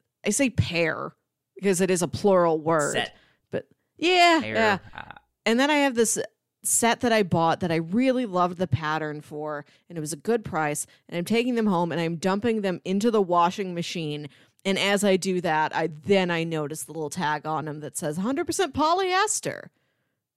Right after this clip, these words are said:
Speaker 1: which is
Speaker 2: Ooh.
Speaker 1: not the way I live. But I'm like, "Well, they're already in here. Like, there's soap touching them. I have to keep them now." And I've
Speaker 2: Yeah.
Speaker 1: just gotten fed up with those polyester bed sheets. So today I'm gonna get me another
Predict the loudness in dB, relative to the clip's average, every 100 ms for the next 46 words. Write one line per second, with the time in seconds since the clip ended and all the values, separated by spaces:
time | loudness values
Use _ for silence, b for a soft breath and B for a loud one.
0 | _ -4 -2 0 2 2 4 2 2 2
1 | 2 2 0 -4 -8 -12 b b b -2
2 | -2 0 2 4 4 2 2 2 2 4
3 | 4 2 -2 -10 _ _ -2 -2 2 2
4 | 2 0 2 0 0 0 0 0 -4 -4
5 | -2 -2 0 -2 -4 -4 -4 -6 -10 -4
6 | -2 -2 -4 -8 b b b -2 2 2
7 | 0 0 2 2 -2 -2 0 0 -2 -6
8 | -4 -6 -6 -10 -4 -2 0 -2 -6 -10
9 | -8 -8 -8 -8 -8 -8 -8 -6 -6 -4
10 | -4 -4 -6 -6 -6 -6 -6 -6 -6 -8
11 | -10